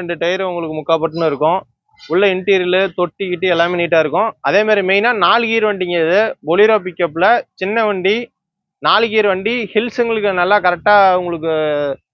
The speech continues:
தகுந்த வண்டி பாத்தீங்கன்னா, அஹ், Bolero-ல நாலு கீர் வண்டி தான் கரெக்டா இருக்கும். அது வந்து வேற எங்கேயும் இல்ல, நம்ம சேலத்துல ஆசிர் ஆட்டோ கன்சல்டிங்ல தான் கிடைக்கும். இது வண்டியோட விலை பாத்தீங்கன்னா, வெறும் ரெண்டரை லட்ச ரூபா சொல்லுது.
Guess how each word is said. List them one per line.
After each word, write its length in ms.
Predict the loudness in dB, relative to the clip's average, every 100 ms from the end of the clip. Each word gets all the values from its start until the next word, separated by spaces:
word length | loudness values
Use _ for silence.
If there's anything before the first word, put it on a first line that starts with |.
| _ _ _ _ _ -2
தகுந்த 300 | 0 0 2
வண்டி 180 | 2 0 0
பாத்தீங்கன்னா, 340 | 0 0 0 -2 -6 -14 -6 0
அஹ், 400 | 2 4 4 2 4
Bolero-ல 440 | 4 6 6 4 2
நாலு 140 | 0 2
கீர் 140 | 0 -2
வண்டி 160 | -4
தான் 120 | -2 -2
கரெக்டா 220 | -2 0 -2
இருக்கும். 280 | -2 -4 -4 -14 _ _
அது 140 | 0 2
வந்து 140 | 2 2 4
வேற 100 | 4 2
எங்கேயும் 240 | 0 -2
இல்ல, 120 | 2 0
நம்ம 160 | 0 -6 -2
சேலத்துல 380 | 0 2 2 2
ஆசிர் 240 | 2 2 0
ஆட்டோ 140 | 0
கன்சல்டிங்ல 480 | -4 -6 -8 -6 -4 -2
தான் 100 | -2
கிடைக்கும். 340 | -2 -2 -2 -4 _ _ _ _
இது 180 | -8 0 2
வண்டியோட 320 | 4 4 4 4
விலை 160 | 2 2
பாத்தீங்கன்னா, 340 | 0 0 -2 0
வெறும் 300 | 2 4 2
ரெண்டரை 180 | 0 0
லட்ச 140 | 0 0
ரூபா 80 | -2 -2
சொல்லுது. 320 | -4 0